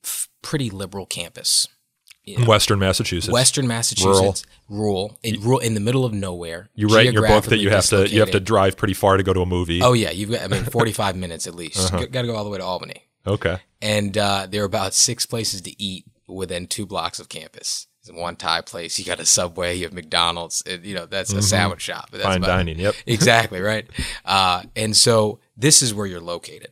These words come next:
Speaker 1: And so because you're in some sense geographically dislocated, because you're at a college that is, I mean, very small, even among liberal arts colleges.
Speaker 2: How many students?
Speaker 1: Two thousand three hundred in total.
Speaker 2: Okay.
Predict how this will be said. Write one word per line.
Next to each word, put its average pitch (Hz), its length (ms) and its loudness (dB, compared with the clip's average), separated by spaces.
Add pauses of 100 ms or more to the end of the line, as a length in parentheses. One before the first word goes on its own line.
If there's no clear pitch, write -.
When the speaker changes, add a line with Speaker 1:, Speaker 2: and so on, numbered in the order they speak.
(340)
Speaker 1:
And 104 100 -6
so 113 120 2
because 135 440 -2
you're 113 100 -6
in 98 60 -10
some 98 260 -4
sense - 260 -4
geographically 92 760 -8
dislocated, 92 1080 -10 (340)
because 123 380 0
you're 113 100 -2
at 95 100 -4
a 85 60 -10
college 95 520 -6
that 87 160 -10
is, - 280 -12 (460)
I - 40 -20
mean, - 220 -20 (340)
very 107 380 0
small, 101 440 -2
even 104 220 -8
among 90 240 -10
liberal 95 220 -12
arts 110 260 -4
colleges. - 260 -14
Speaker 2:
How 113 60 -2
many 117 120 0
students? 131 440 -4 (300)
Speaker 1:
Two 160 200 -4
thousand 107 500 -8
three 98 160 -12
hundred 90 280 -14
in 85 120 -18
total. 76 360 -20 (140)
Speaker 2:
Okay. 95 300 -6